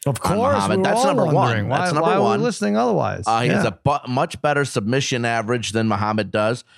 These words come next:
Speaker 2: Uh, Luke K's won four in a row, all by submission or T K O. And in fact, nineteen of his twenty-one career wins have come by T K O or submission. That includes beating Muhammad in two thousand sixteen by T K O in the first round.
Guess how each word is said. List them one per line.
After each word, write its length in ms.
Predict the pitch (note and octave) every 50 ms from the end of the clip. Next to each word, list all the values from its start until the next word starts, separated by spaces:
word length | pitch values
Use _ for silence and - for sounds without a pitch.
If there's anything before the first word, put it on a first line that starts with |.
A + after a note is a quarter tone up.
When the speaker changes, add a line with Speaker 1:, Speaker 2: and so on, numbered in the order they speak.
| B2 A2 F#2+ - G#2+
Speaker 2:
Uh, 160 | A2 G#2+ G#2+
Luke 220 | A2 B2 B2+ -
K's 240 | - A#2+ A#2+ G#2+ F#2
won 220 | G2+ G#2+ G#2+ G2+ - -
four 220 | - B2+ B2+ C#3+ C#3+
in 40 | C3+
a 40 |
row, 360 | B2+ B2 B2 B2 B2 B2 - - -
all 180 | C#3 D#3 C#3
by 160 | C#3 D3 C#3 C3
submission 720 | - - A2+ G#2+ A2+ A2+ G#2+ - - A2 G#2+ G#2+ G2 - _ - -
or 100 | - G#2
T 200 | G2 - A#2+ A2+
K 200 | - A2+ G#2+ G#2
O. 280 | G#2 G#2 G#2 A2 A#2+ - -
And 180 | G2+ G#2+ A2+ A2+
in 160 | A2+ G#2+ G2
fact, 680 | - - _ _ - F#3+ F#3 C#3+ A2 G#2 A2+ - - - _ _ _ -
nineteen 560 | - G#2 B2 D3 F#3 F3 - - D3+ D3+ D3
of 120 | C#3+ C#3 C3
his 260 | C3 A2+ G2+ - - _ _
twenty-one 640 | - - - E3+ E3 D#3 D#3 D3+ C3+ C#3+ C#3+ C#3 C3
career 360 | - - C3 C3+ B2+ A#2+ A#2
wins 320 | A2+ D#3+ A3 F#3 C3+ A2
have 160 | A#2+ G#2 - -
come 200 | - A#2 A2 G2+
by 120 | G#2 G2+
T 180 | - - A2 F2+
K 240 | - G2+ G2+ G2+
O 180 | G2+ G2 F#2 - - - A#2 G#2 -
or 140 | - A2 G#2+
submission. 500 | - - G#2 F#2 A2 G#2+ - - A#2+ A#2
That 100 | B2+ C#3
includes 300 | C#3 A#2+ C#3 C#3 A#2+ -
beating 360 | - - D#3+ G3 G#3 F#3+ D3+
Muhammad 400 | B2 G#2+ G#2 A2 G#2 G#2+ G#2 A2
in 80 | G#2 G2
two 120 | - A#2
thousand 340 | G2+ A#2 A2 G#2+ F#2+ F#2 -
sixteen 320 | G#2+ G#2 - - G#2 G2+
by 140 | F#2 - G2
T 180 | - - G2+ G2
K 180 | - F2+ F#2
O 140 | F#2+ F#2+ - - - C3+ B2+ -
in 140 | - A#2 A#2+
the 60 | A#2+
first 400 | A2 - - D#3+ D#3 C#3+ - -
round. 360 | C3+ C#3+ D3+ D3+ D#3 E3 D#3+